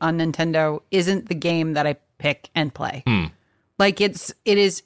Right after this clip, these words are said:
Speaker 1: a, it's flawless. It's deep. There's, like, a bunch of stuff to do, you could spend years mastering and perfecting your, your version of a speed run through Mario three.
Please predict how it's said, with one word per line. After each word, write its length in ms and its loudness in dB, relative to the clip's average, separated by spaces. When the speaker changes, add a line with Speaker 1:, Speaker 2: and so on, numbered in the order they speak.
Speaker 1:
a, 280 0
it's 280 -2
flawless. 960 2
It's 260 0
deep. 440 0
There's, 340 4
like, 400 2
a 80 4
bunch 800 2
of 160 2
stuff 400 0
to 100 0
do, 520 2
you 140 2
could 240 0
spend 760 2
years 920 2
mastering 920 2
and 140 0
perfecting 840 0
your, 520 2
your 460 4
version 440 4
of 120 0
a 40 0
speed 460 0
run 380 2
through 340 4
Mario 400 4
three. 560 -2